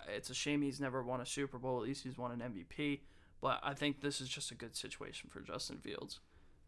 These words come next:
The Bengals with the fifth overall ti-, pi-, tick.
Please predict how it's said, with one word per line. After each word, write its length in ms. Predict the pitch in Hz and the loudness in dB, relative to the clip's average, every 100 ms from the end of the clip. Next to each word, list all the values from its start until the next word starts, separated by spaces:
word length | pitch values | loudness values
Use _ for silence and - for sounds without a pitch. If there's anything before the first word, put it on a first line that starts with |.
| - - - - - - | -20 -20 -20 -20 -20 0
The 80 | - | 2
Bengals 760 | 180 170 185 208 185 170 147 131 | 4 6 8 10 10 8 6 2
with 100 | 151 | 0
the 80 | 147 | 0
fifth 240 | - 165 | 4 6
overall 360 | 165 165 156 156 | 6 6 6 6
ti-, 280 | - 165 - - - - | 6 4 2 -8 -18 -14
pi-, 200 | - 147 123 - | -4 -2 -4 -6
tick. 320 | - 127 - | -8 -8 -10